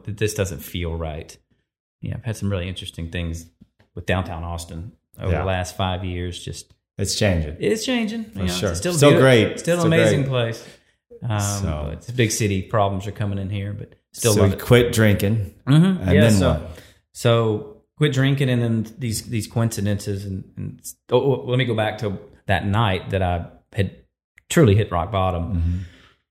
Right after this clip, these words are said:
Speaker 1: And I was in bed. It's probably three o'clock in the morning. I rolled out of bed, and I re-, it was almost out of body. I, I remember rolling out and just was just at the bottom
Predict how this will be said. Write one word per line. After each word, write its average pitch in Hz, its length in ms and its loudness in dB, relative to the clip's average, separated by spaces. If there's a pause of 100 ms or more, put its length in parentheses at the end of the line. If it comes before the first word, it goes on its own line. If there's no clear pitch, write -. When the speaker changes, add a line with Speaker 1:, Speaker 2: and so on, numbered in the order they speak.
(380)
Speaker 1:
And 95 400 2
I 98 80 -6
was 104 120 0
in 110 80 0
bed. 98 260 0
It's - 80 -10
probably 101 200 -4
three 104 120 -4
o'clock 98 280 -4
in 98 60 -8
the 101 60 -4
morning. 101 300 0
I 98 40 -2
rolled 98 280 -2
out 95 120 -4
of 92 80 -6
bed, 98 340 0
and 95 120 -2
I 95 100 -4
re-, 95 240 -6
it 120 140 -10
was 117 100 -6
almost 131 260 -2
out 98 120 -2
of 92 80 -4
body. 92 360 -6
I, 87 100 -12 (460)
I - 140 -14 (520)
remember 101 300 0
rolling 101 380 -2
out 92 300 -6
and 90 160 -10
just - 380 -14
was 85 260 -12 (200)
just 160 320 -2
at 95 120 -10
the 92 80 -16
bottom 90 520 -8